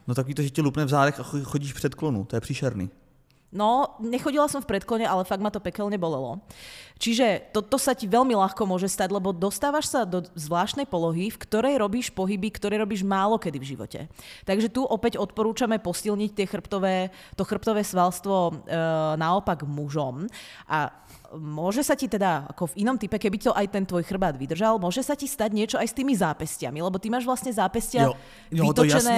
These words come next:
Speaker 1: jasně, no, teď to je příšerný. Do
Speaker 2: viac-,
Speaker 1: devadesáti stupňů.
Speaker 2: no, minimálne do
Speaker 1: No,
Speaker 2: deväťdesiatich.
Speaker 1: minimálka, jasně, pravý
Speaker 2: No,
Speaker 1: úhel.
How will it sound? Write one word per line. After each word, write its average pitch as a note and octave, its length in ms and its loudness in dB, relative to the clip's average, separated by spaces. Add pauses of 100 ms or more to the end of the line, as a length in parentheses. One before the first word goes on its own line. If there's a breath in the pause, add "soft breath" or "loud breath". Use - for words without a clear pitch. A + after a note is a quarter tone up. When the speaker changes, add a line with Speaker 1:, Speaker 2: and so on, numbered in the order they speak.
(100)
Speaker 1:
jasně, D#3+ 120 2
no, D3+ 100 2
teď C#3+ 100 -4
to D3+ 60 0
je D3 80 2
příšerný. E3 480 -6
Do C3 100 4
Speaker 2:
viac-, C3+ 60 4
Speaker 1:
devadesáti F#3+ 420 6
stupňů. - 320 -2
Speaker 2:
no, G#3+ 140 6
minimálne G#3+ 540 4
do D#3+ 100 -2
Speaker 1:
No, C3 100 4
Speaker 2:
deväťdesiatich. C3 80 6
Speaker 1:
minimálka, D3 500 2
jasně, A#2+ 360 -4
pravý B2 240 2
Speaker 2:
No, - 80 2
Speaker 1:
úhel. D#3+ 220 2